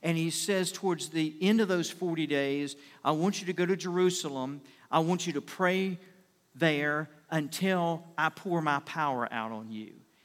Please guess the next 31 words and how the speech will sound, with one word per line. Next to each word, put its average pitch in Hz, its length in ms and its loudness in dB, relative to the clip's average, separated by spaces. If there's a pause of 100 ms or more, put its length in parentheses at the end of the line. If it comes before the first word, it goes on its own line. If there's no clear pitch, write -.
(140)
And 143 120 0
in 143 100 0
Acts 190 320 -2
chapter 170 440 -2
one 156 380 -2
and 156 160 -4
two, 185 300 -2
he 147 160 -4
pours 190 400 -2
his 165 180 -6
power 165 540 -4
out. 123 180 0
Now, 135 80 -2
let 170 160 -2
me 214 80 0
tell 196 160 -4
you 175 100 0
what 156 180 -6
Jesus 156 460 -6
is 139 100 -10
doing. 143 340 -2 (320)
He 180 160 0
starts 208 480 2
with 175 200 -6
John 139 600 -2 (460)
in 196 240 2
that 185 260 -4
tomb 151 460 -6 (240)
with 185 340 2
that 180 200 -2
faith 151 480 -2